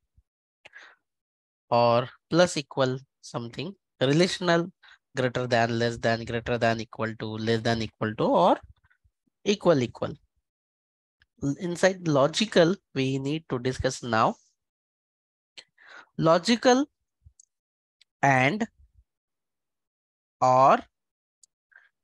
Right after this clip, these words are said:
and not. Logical operator basically which is used to combine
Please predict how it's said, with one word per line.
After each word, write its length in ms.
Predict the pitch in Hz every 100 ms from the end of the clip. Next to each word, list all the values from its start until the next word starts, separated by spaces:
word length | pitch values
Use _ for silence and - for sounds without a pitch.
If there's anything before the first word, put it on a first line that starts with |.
| _ 139
and 220 | 127 123
not. 200 | 107 - - - _ _ _ _ _ _ _ - - - - -
Logical 760 | 170 180 180 220 247 233 247 - _ _ _ _ _ _ _ _ _ _ _ -
operator 600 | 139 175 190 185 151 170 _ _ _ _ _ _ _ _ _ _ _ _ _ _ _ _ 139
basically 800 | 165 214 277 240 160 139 185 233
which 320 | 143 139 -
is 240 | 180 147 143
used 480 | 165 208 262 - -
to 280 | 226 262 359 - _ _ _ _ _ _ _ _ _ _ _ _ _ - _ _ -
combine 720 | 170 185 196 226 175 165